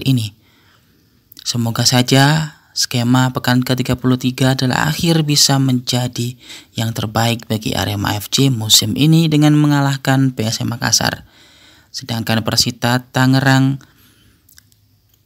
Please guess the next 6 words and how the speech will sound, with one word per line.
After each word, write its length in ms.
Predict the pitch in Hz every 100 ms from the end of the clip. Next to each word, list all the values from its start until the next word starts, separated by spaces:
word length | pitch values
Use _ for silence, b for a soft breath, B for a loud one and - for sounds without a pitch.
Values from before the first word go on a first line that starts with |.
| _ _ _ _ _ - - 147
harus 320 | 151 165 143
berhasil 320 | 135 135 -
dikalahkan 560 | 131 127 123 127 127 127
oleh 320 | 113 113 107
Persis 400 | - - - -
Solo. 480 | - 101 101 -